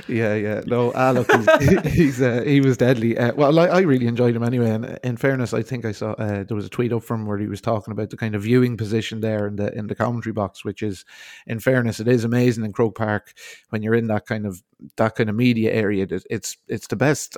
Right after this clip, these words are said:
actual view of the entire pitch. You can see so much of what's going on. And he, he brought that information out to us. Well, you've covered it all. It was, look, I enjoyed it very much. And, um,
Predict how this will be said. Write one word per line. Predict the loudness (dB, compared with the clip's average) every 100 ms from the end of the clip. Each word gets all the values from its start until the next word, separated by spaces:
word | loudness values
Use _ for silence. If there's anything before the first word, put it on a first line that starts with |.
| -10
actual | -8 -4 -2
view | 0 0
of | 0
the | -4
entire | -6 -4 -4 -2
pitch. | -4 -6
You | -12
can | -10
see | -4 -2
so | -2 -4 -4
much | -6 -4
of | -4
what's | -4 -4
going | -6
on. | -4 -4 -8 -18 -20 -20 _ -4
And | -2 -4 -6
he, | 0 2 2 -2
he | -4 -2 -2
brought | -4 0 2 2
that | 0 -2
information | -4 -8 -6 -6 -6
out | -8
to | -4 -6
us. | -4
Well, | -4 -2
you've | -2 -2
covered | -4 -4 -4
it |
all. | -4 -4 -4
It |
was, | -6 -8 -10 -8
look, | -8 _ _ -20 -4
I | 0
enjoyed | 0 0 -2 -2
it |
very | -4 -4
much. | -4 -6 -10 -8
And, | -6 -6 -6 -6
um, | -6 -8 -10